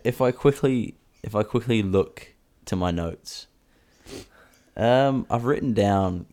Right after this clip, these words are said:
cactus mouse. Now, I don't know what <laughs> I was thinking <laughs> when I wrote that down. Don't know what it means, but I got cactus mouse there.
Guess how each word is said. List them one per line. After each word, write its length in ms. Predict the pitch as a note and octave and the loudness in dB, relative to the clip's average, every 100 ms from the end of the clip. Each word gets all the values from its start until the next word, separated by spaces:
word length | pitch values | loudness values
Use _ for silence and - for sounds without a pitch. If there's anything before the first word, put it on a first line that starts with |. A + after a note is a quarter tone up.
| _ | _
cactus 500 | - G2 - F2+ - | -4 -4 -4 -8 -6
mouse. 580 | D#2 D2+ C#2+ - - - _ _ _ _ _ _ _ _ - - _ _ _ _ _ _ _ _ _ _ | -6 -8 -10 -16 -18 -20 _ _ _ _ _ _ _ _ -20 -20 _ _ _ _ _ _ _ _ _ _
Now, 200 | G#2 F2+ | -2 0
I 20 | |
don't 220 | F#2+ C3+ | 6 8
know 160 | C#3 C3+ | 10 8
what 400 | G#2+ A#2 A#2 - A2 - | 8 8 8 4 8 8
<laughs> 180 | - - | 8 4
I 80 | A#2 | 4
was 200 | G#2+ - | 4 -2
thinking 520 | - C3 - D#2 G2 - - | 0 0 0 -4 -6 -10 -20
<laughs> 240 | - - - | -20 -4 2
when 100 | D3 | 6
I 140 | C#3 | 6
wrote 260 | - C3 - | 6 4 4
that 300 | B2 - - | -4 -2 -8
down. 500 | - C3 - A2+ - - E3+ F3 D#3 - - | 0 0 0 -4 -6 -12 -12 -10 -12 -16 -4
Don't 120 | - | 2
know 100 | C3+ | 4
what 120 | F#3 E3 | 8 6
it 80 | A2+ | 6
means, 380 | C#3 E3+ G#2 | 2 2 0
but 300 | F#2+ G#2 F#2 | 0 0 0
I 60 | G2+ | 0
got 200 | A#2 - | -2 0
cactus 440 | - A#2 - G2 - | -2 -4 -2 -6 -4
mouse 300 | E2+ E2+ - | -6 -6 -6
there. 240 | D#2+ D#2+ | -6 -8